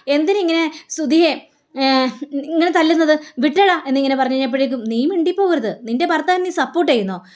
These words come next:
നീ, ഏ, അവനെ, ഏം, കള്ളന് കഞ്ഞി വെച്ച പോലെ നീ കാണിക്കുകയാണോ?" എന്നൊക്കെ ഇങ്ങനെ ചോദിക്കുകയാണ്. ചോദിച്ചു കഴിഞ്ഞപ്പോഴേക്കും നമ്മുടെ വർഷയാണെങ്കിൽ, "ശ്രുതി ചേച്ചി, ശ്രുതി ചേച്ചി എന്തിനാ ഇങ്ങനെ സപ്പോർട്ട് ചെയ്യുന്നത്?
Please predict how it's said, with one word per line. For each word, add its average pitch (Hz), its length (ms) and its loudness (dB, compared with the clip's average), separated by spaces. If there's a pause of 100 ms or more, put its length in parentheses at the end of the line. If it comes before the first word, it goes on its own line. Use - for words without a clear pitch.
(120)
നീ, 247 140 4 (400)
ഏ, 247 40 -2
അവനെ, 262 600 2 (220)
ഏം, 240 420 0
കള്ളന് 262 360 0
കഞ്ഞി 320 220 2
വെച്ച 359 160 0
പോലെ 349 220 4
നീ 330 80 2
കാണിക്കുകയാണോ?" 320 540 2
എന്നൊക്കെ 269 220 -2
ഇങ്ങനെ 277 140 0
ചോദിക്കുകയാണ്. 254 540 -2 (280)
ചോദിച്ചു 240 240 -2
കഴിഞ്ഞപ്പോഴേക്കും 262 680 0
നമ്മുടെ 240 180 0
വർഷയാണെങ്കിൽ, 262 640 0
"ശ്രുതി 269 240 -4
ചേച്ചി, 370 320 0 (320)
ശ്രുതി 285 240 -4
ചേച്ചി 339 260 -2
എന്തിനാ 415 160 -2
ഇങ്ങനെ 403 160 -4
സപ്പോർട്ട് 359 400 0
ചെയ്യുന്നത്? 320 360 0